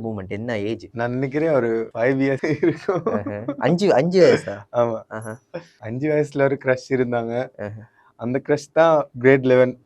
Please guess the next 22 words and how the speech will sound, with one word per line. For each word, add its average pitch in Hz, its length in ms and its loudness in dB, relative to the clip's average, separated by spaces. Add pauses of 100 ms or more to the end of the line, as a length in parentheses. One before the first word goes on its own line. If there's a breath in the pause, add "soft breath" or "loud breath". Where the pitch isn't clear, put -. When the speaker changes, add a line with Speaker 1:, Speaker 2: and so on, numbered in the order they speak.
(120)
Speaker 2:
சிக்ஸ்டீன் 147 480 -8
இயர்ஸ் 135 220 0
வரைக்குமே 123 440 0
அதே 131 360 2
ஒண்ணே 123 340 0
ஒண்ணு 123 300 0
கண்ணே 113 300 -6
கண்ணு 113 280 -14
அப்படின்னு 107 360 -14
மாதிரி 110 180 -20
இருந்துச்சு. 107 140 -20 (220)
சர்டன் 120 440 -4
திங்ஸ்னால 123 560 -4 (320)
அதுக்கப்புறம் 120 520 -2
பிரிய 123 240 0
வேண்டிய 113 280 -2
சிட்யுவேஷன். 110 560 -14 (120)
Speaker 1:
ஏ, 127 160 4
ஸ்கூல் 143 420 2 (120)
வேற 117 220 6
வேற 110 220 2
போயிட்டீங்க. - 480 -4